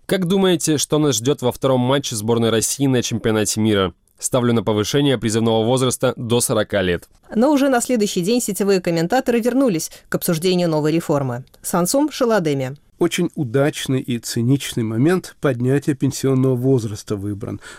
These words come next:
Speaker 3: Начало чемпионата мира по футболу. Когда в течение месяца из-за особого охранного режима нельзя устраивать акции протеста.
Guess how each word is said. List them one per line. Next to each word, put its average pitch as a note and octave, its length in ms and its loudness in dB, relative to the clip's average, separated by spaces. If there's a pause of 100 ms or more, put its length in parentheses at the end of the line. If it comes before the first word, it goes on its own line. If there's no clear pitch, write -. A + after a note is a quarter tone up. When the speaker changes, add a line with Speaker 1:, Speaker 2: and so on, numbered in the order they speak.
(160)
Speaker 3:
Начало C3+ 440 2
чемпионата C3 560 -2
мира C#3 240 0
по C3+ 100 -6
футболу. A2 600 -8 (480)
Когда D3 240 2
в - 80 -10
течение E3 420 0
месяца D#3+ 520 -2
из-за A#2+ 200 -2
особого C3 500 -2
охранного B2 500 0
режима D#3 440 0 (220)
нельзя C3+ 340 2
устраивать C3+ 680 -2
акции A#2+ 360 -4
протеста. - 580 -8